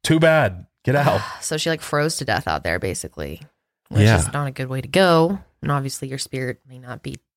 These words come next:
Speaker 2: totally happy.
Speaker 1: And apparently she haunts
Speaker 2: Yep.
Speaker 1: that area of the hotel, and she communicates with people.
Speaker 2: It's like the basement, right?
Speaker 1: It's, it's different from the underground cave area. This is a se-, I don't think we actually went into this area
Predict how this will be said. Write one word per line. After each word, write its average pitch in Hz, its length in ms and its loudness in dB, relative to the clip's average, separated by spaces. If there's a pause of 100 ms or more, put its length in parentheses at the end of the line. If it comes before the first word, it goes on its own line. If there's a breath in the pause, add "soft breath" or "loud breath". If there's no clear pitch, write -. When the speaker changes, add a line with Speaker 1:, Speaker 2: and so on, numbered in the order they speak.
Speaker 2:
totally - 340 -8
happy. - 600 -10 (560)
Speaker 1:
And 98 80 4
apparently 117 380 2
she 107 180 2
haunts 117 680 2 (180)
Speaker 2:
Yep. 143 180 -10 (600)
Speaker 1:
that 101 200 4
area 95 360 6
of 95 140 -2
the 95 120 2
hotel, 104 480 4
and 101 120 2
she - 100 -4
communicates 98 580 0
with 92 140 0
people. 95 540 0 (200)
Speaker 2:
It's 170 120 -8
like - 160 -2
the - 80 -4
basement, 165 460 -4
right? 160 340 -10 (600)
Speaker 1:
It's, 120 360 2
it's 117 200 2
different 131 360 0
from 113 220 2
the 95 340 2
underground 92 720 0
cave 95 320 0
area. 76 240 -8
This 104 220 -2
is 98 100 -6
a 90 60 -6
se-, - 160 -8 (120)
I 120 60 6
don't 131 140 6
think 143 160 2
we 117 100 4
actually 101 280 2
went 92 300 2
into 92 220 -2
this 92 220 -2
area 85 420 0